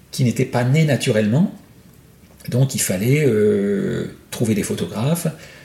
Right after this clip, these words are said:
ce qui n'a pas été très dur, hein, parce que quand même, les gens cherchaient à montrer. Puis quand on leur a dit, bah, « Vous pouvez être dans un festival, ça sera international », alors forcément, on a, euh, on a refusé du monde. Et en plus, on, on avait réussi à trouver, euh, une quarantaine d'expositions dès la, dès la première année, je crois.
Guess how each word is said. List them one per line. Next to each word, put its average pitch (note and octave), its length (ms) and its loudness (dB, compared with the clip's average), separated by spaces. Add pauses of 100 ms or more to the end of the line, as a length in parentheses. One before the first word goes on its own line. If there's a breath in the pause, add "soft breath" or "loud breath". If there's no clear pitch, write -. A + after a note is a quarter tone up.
ce - 100 -6
qui C3 80 -4
n'a - 60 -8
pas F3 100 -2
été F#3+ 180 0
très C3 200 0
dur, A#2+ 180 0
hein, G2+ 60 -2
parce - 120 -12
que - 80 -14
quand B2+ 120 -2
même, B2 100 0
les G#2+ 120 2
gens C3+ 180 0
cherchaient - 460 0
à C3 40 4
montrer. A2 320 0
Puis F#2+ 140 -4
quand A#2+ 240 -2
on A2+ 80 2
leur G#2 160 0
a G2+ 80 -4
dit, C3+ 100 2
bah, « G#2 100 0
Vous G2 120 -12
pouvez G2+ 140 -4
être E2+ 40 -4
dans G2 160 -2
un G#2 60 0
festival, A#2 960 -2 (260 loud breath)
ça - 120 -2
sera - 180 0
international », G#2+ 880 0 (360 loud breath)
alors - 120 -12
forcément, B2+ 240 -2 (100)
on - 20 -6
a, - 60 -6
euh, - 60 -10 (600)
on - 60 -10
a - 20 -16
refusé - 280 -8
du F2 100 -8
monde. D#3 260 2 (1300 loud breath)
Et C#3 160 4
en - 80 0
plus, - 340 2
on, F#2+ 460 -2
on F#2+ 140 -2
avait F2+ 180 -4
réussi F2 320 -2
à G#2+ 60 0
trouver, A#2+ 400 0
euh, F#2+ 400 0 (200)
une - 120 -6
quarantaine A2+ 460 0
d'expositions A#2 420 0
dès G#2+ 120 -2
la, - 120 -6
dès - 80 -4
la G2 80 -6
première G#2 300 0
année, F3+ 140 4
je - 60 -4
crois. G2 160 -6